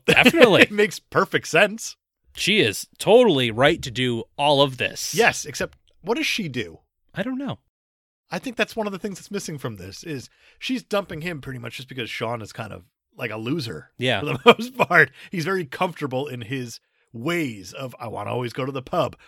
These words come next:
Speaker 2: I work at this store and I'm not really going anywhere."
Speaker 1: Yeah.
Speaker 2: But what does she do? We don't actually know that. And I
Speaker 1: We
Speaker 2: feel like that's important.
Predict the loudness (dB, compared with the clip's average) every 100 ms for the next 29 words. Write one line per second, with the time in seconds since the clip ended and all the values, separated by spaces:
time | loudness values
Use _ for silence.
0 | _ -8 -6 -6 -4 -6 -8 -2 -2 -2
1 | -2 -4 -2 -4 0 0 0 -4 -10 -12
2 | -16 -6 -2 -2 -4 _ _ -2 0 -2
3 | -4 -6 -4 -4 -2 0 2 2 -2 -6
4 | -6 -4 -6 -10 -8 -6 -4 -6 -4 -4
5 | -4 -4 -4 -4 -12